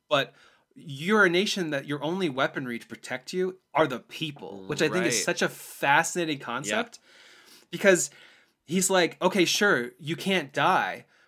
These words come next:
Speaker 1: but you still wake up with all the trauma. And you keep throwing your people at threats or dangers that are coming. That's not fair to the people. How's, how is that any way to live?"
Speaker 2: Yeah.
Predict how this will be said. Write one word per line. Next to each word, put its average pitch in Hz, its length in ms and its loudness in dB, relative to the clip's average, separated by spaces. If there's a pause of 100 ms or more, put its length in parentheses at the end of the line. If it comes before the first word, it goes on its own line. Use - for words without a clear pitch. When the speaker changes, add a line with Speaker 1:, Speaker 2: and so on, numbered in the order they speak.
(120)
Speaker 1:
but 180 120 -2
you 175 80 -2
still 202 280 4
wake 156 240 2
up 185 160 2
with 131 140 -10
all 131 220 -2
the 131 80 -8
trauma. 113 640 4 (580)
And 156 460 2
you 165 160 -4
keep 190 260 -6
throwing 170 420 2
your 147 140 -2
people 147 480 -4
at - 340 -2
threats 147 440 0
or 120 100 -4
dangers 131 460 -4
that 120 100 -6
are 113 60 -8
coming. 117 540 -6 (300)
That's 160 220 -2
not 214 180 -2
fair 113 260 -6
to 107 40 -12
the 98 100 -18
people. 120 360 -12
How's, 185 360 2 (220)
how 185 160 2
is 185 80 -2
that 170 140 0
any 156 180 0
way 139 140 -2
to 117 80 -4
live?" 113 280 -4
Speaker 2:
Yeah. 104 200 -4